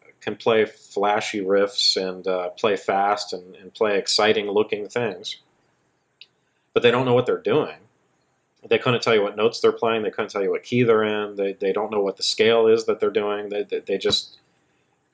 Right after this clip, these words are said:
you know, I, I guess they either did it by ear or maybe they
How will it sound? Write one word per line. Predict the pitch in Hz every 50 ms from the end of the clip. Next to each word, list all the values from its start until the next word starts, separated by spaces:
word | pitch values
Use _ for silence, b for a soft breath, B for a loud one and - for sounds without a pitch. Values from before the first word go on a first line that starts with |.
| _ _ _ -
you | 123 110 104
know, | 104 107
I, | 107 110 107 107
I | 107 110
guess | 117 113 110 -
they | - 107 110
either | 110 107 104
did | - 110 107
it | 110 110 -
by | 101 98 101
ear | 104 113 117 117 113 110 110 113
or | 110 104 104 104 98
maybe | 98 104 107 104 107 107
they | 104 98 101 98 98 98 98 98 98 98 98 101